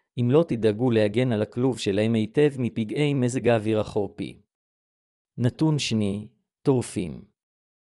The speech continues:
חשוב לזכור שהחצר שלנו היא מרחב שיכולים להסתובב בו כלבים וחתולים, ואם אתם גרים באזורים חקלאיים,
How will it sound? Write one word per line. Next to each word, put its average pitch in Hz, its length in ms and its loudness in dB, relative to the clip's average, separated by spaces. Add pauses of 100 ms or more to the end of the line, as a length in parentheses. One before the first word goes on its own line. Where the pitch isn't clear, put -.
(420)
חשוב 190 420 0
לזכור 123 440 2
שהחצר 113 560 0
שלנו 107 440 0
היא 113 100 2
מרחב 113 440 2
שיכולים 120 520 0
להסתובב 120 580 0
בו 117 140 0
כלבים 113 400 -2
וחתולים, 101 640 -4 (520)
ואם 123 260 -2
אתם 113 300 0
גרים 110 340 2
באזורים 110 480 2
חקלאיים, 110 580 -2